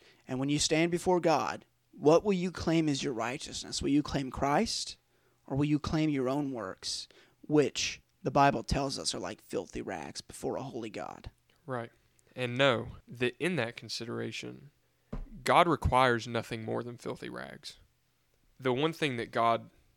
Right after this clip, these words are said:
Speaker 2: demands that you bring to the table the one thing that you need to contribute is the one thing that you have, it's the one thing that I had, and it's the one thing Julian had.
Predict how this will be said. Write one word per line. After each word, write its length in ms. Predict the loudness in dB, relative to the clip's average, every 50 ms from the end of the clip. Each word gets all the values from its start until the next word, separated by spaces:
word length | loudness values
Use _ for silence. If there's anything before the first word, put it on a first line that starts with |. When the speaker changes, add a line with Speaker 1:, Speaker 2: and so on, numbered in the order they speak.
| _ _
Speaker 2:
demands 420 | -8 -4 -2 0 0 0 0 -2 -4
that 80 | -6
you 100 | -8 -6
bring 220 | -4 -4 -4 -2 -2
to 80 | -4
the 80 | -6 -6
table 440 | -6 -6 -8 -8 -8 -10 -14 -16 _ _ _ _ _ _ _ _ _ _ _ _ _ _ _ _ _ -4
the 60 | -4 -2
one 200 | 0 0 0 0
thing 200 | -2 -4 -4 -4
that 80 | -6
you 160 | -6 -8 -8
need 280 | -8 -6 -4 -4 -4 -6 -6
to 60 | -10
contribute 600 | -12 -12 -12 -12 -10 -10 -12 -12 -14 -18 -20 -20 _ _ _ _ _ _ _
is 160 | -8 -6 -4
the 80 | -4 -2
one 220 | 0 0 0 0
thing 440 | -2 -2 -2 -2 -2 -4 -6 -12 -16 -18 _ -8
that 120 | -6 -6
you 220 | -4 -2 -2 -2
have, 420 | 0 0 -2 -2 -4 -6 -10 -12 -18 -20 -20 _ _ _ _ _ _ _ _
it's 100 | _ -12
the 60 | -6
one 160 | -4 -2 -2 -2
thing 200 | -2 -2 -2 0
that 80 | 0
I 180 | 0 0 -2 -4
had, 300 | -6 -10 -10 -12 -12 -14 -18 _ _ _ _ _ _ _ _ _ _ _
and 120 | -14 -12
it's 100 | -10 -8
the 80 | -6 -2
one 180 | -2 -2 -2
thing 200 | -2 -4 -6 -4
Julian 340 | -4 -4 -4 -4 -4 -6 -8
had. 280 | -10 -12 -14 -14 -16